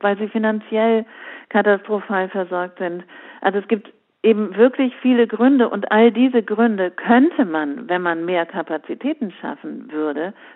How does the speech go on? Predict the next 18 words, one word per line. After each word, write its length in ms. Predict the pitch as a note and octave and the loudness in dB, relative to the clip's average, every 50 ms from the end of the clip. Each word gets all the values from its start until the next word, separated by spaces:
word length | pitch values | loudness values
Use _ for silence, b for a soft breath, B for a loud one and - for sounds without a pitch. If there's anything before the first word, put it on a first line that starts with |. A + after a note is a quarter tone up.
| B | B
verhindern. 680 | - G3+ G3 A3+ C4+ D4 C4+ G#3+ D#3 C3 - - - - - | 0 2 6 6 8 8 6 6 4 2 0 -4 -10 -14 -10
Und 200 | - G3 F#3+ F#3+ | -8 -8 -6 -6
wir 160 | G3 F#3+ F3+ E3+ - E3 E3+ F3 | -6 -6 -6 -8 -12 -12 -2 2
wissen, 600 | A3+ D4+ F#4+ - - - - - - - B3+ - B B B B B B B B B B B | 2 4 2 2 -4 -12 -12 -12 -12 -12 -14 -16 B B B B B B B B B B B
dass, 220 | - G3+ G#3 F#3+ - - - - b b b b b b b b | 0 0 0 -2 -4 -12 -20 -20 b b b b b b b b
ich 100 | b - | b -4
glaube, 200 | - G3+ G3 G3 | -2 -2 0 0
ungefähr 360 | - F#3+ G3 F#3+ - G#3 F#3+ F#3 - - | -2 -4 -6 -6 -4 -4 -6 -6 -6 -4
vierzig 480 | C4 C#4+ E4 E4 - - - - - | -2 -2 -2 -2 -4 -6 -8 -8 -8
Prozent 720 | - - - F3 - _ - - A#3 B3+ B3+ G3 C#3 - - - b b b b b b | -10 -12 -12 -12 -12 _ -8 -2 0 0 0 0 -4 -10 -14 -18 b b b b b b
aller 360 | G#3 A3+ B3+ C#4 D4 C#4+ C#4+ - - - | 4 6 6 6 6 4 0 -2 -6 -8
Frauen, 320 | - A3+ A#3 A#3 G#3 F#3+ | -4 -2 -2 -2 -2 -4
die 100 | F3 F#3 | -6 -10
getötet 640 | F3+ F#3 F3+ - - - D4 F4 F#4 - E4 A#3+ - | -10 -10 -12 -10 -6 -4 -2 -2 -2 -2 -2 -4 -4
werden 300 | G3 F3 E3 E3+ E3+ D#3+ | -6 -8 -8 -8 -10 -10
durch 200 | D#3 E3 E3 E3 | -12 -12 -12 -12
ihren 200 | - - D#3+ D#3 | -12 -12 -12 -10
Ex-Partner, 760 | - - - - - - - D3 C#3 C#3 - D#3 C#3+ - B3+ | -10 -12 -12 -14 -18 -14 -10 -10 -8 -8 -8 -10 -10 -10 -12